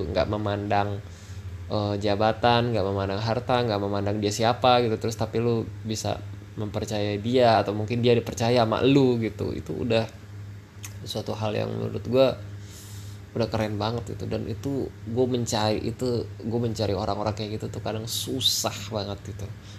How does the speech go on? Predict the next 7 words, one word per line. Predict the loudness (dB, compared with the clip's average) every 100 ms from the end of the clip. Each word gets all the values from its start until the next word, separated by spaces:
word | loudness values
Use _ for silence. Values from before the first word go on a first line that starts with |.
| 0
Bahkan | 0 4 2 4
yang | 0
udah | 2 2 4 2
terikat | 0 2 0 0
dengan | -4 0 0 0
kontrak | 0 0 0 0 -2 -2 -4
pun, | 0 0